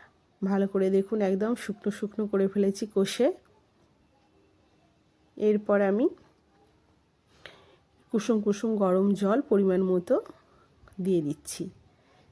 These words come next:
যেহেতু আমি একটু পাতলা ঝোল করব বেগুন আলু দিয়ে, সেই জন্য আমি একটু বেশি পরিমাণে জল দিলাম। আর অ্যাড করছি কয়েকটা কাঁচা লঙ্কা চেরা।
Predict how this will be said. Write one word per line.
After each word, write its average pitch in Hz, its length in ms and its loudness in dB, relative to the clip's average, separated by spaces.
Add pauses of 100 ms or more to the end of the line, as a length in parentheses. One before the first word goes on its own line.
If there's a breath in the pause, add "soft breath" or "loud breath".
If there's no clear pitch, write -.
(120)
যেহেতু 233 340 2
আমি 254 140 4
একটু 247 140 -4
পাতলা 226 460 2
ঝোল 214 280 0
করব 240 560 4
বেগুন 208 380 2
আলু 208 340 0 (320)
দিয়ে, 208 440 2
সেই 196 280 0
জন্য 202 220 2
আমি 208 160 2
একটু 208 180 -4
বেশি 202 240 0
পরিমাণে 202 480 2
জল 185 300 2
দিলাম। 214 300 2 (2250 soft breath)
আর 190 140 0
অ্যাড 185 280 2
করছি 202 440 2 (140)
কয়েকটা 175 320 -2
কাঁচা 190 460 -2
লঙ্কা 196 460 -2 (600)
চেরা। 156 380 -2